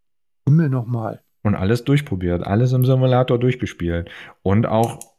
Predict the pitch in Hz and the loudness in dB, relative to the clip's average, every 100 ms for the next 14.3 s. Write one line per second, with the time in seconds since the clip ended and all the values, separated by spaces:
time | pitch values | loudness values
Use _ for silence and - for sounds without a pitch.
0 | - 107 104 107 110 123 - 117 123 120 | -2 -2 0 0 2 0 -2 -4 0 0
1 | 113 131 - - 92 80 87 - 90 90 | 0 -2 -2 -2 0 0 -4 -2 0 2
2 | 87 85 85 - - 90 85 - 85 85 | 2 0 -2 -4 -4 -2 -2 -4 -6 -6
3 | 82 80 82 82 85 85 - 104 98 98 | -6 -6 -10 -8 -6 -4 -2 0 0 -2
4 | - 107 - 110 104 104 - _ - - | -4 -4 -4 -4 -2 -2 -4 _ -20 -20
5 | - - - - 98 95 98 - _ - | -20 -20 -12 -4 0 0 -2 -12 _ -4
6 | 135 135 135 - 135 - 147 - 107 104 | 0 2 2 0 -2 -2 -6 -2 0 2
7 | 104 113 143 - 110 110 - 127 151 143 | 2 4 2 2 2 0 0 0 0 2
8 | 151 185 247 - _ _ _ 113 139 135 | 2 2 -2 -14 _ _ _ 0 2 2
9 | 135 143 147 143 139 165 226 - _ _ | 2 2 0 2 2 2 0 -6 _ _
10 | _ _ _ _ _ _ _ 104 98 98 | _ _ _ _ _ _ _ -2 0 2
11 | 98 98 104 98 95 98 123 - 120 120 | 0 0 0 2 0 -2 -6 -4 -2 0
12 | 117 107 104 104 107 104 107 110 104 101 | 0 0 0 2 0 0 -2 -2 -2 -4
13 | 104 110 107 107 98 101 101 101 104 104 | -2 -2 -2 -2 0 0 0 0 -2 -2
14 | 101 92 - | -8 -8 -10